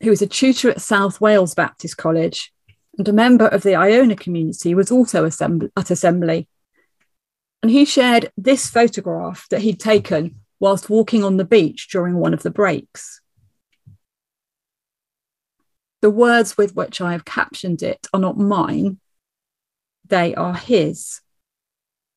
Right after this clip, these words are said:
This, if you like, is a sermon in pictorial form. A diverse people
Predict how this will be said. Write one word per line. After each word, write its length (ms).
This, 440
if 160
you 80
like, 360
is 120
a 60
sermon 480
in 220
pictorial 680
form. 540
A 40
diverse 720
people 600